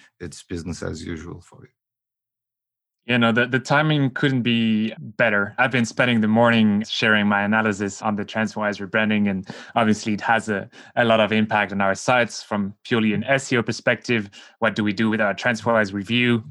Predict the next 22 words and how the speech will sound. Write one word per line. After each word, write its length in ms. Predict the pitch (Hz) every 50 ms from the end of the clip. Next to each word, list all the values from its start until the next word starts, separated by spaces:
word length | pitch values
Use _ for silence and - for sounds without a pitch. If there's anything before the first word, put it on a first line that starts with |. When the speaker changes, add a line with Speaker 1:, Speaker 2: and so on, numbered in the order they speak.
| - -
Speaker 2:
uh, 140 | 107 104 98 -
rebranding 580 | 101 104 104 101 113 113 113 113 110 117 113 117
it, 160 | 117 110 110 - 101 95 - - _ _ _ - -
to 160 | - 117 110 104 104 101
more, 360 | 98 98 98 98 95 95 - - - - -
uh, 200 | 110 110 104 107
strategic 500 | - - - 107 104 101 95 - 101 98 -
mindset. 380 | 98 98 95 - - 101 98
And, 140 | 101 101 101 - -
and 120 | 127 117 117 123 - _ _ -
maybe 200 | 143 151 160 139
one 240 | 113 127 131 135 117
comment 280 | - 135 127 120 113
before, 580 | 113 113 - - - 135 135 139 160 202 226 214 208
uh, 140 | 131 120 117
back 240 | 104 - 127 131 - -
to 80 | - 120
the 100 | 117 110 110
money 160 | 113 123 143 139 -
tool, 140 | 151 139 131
that's 240 | 127 120 - - - -
for 100 | 139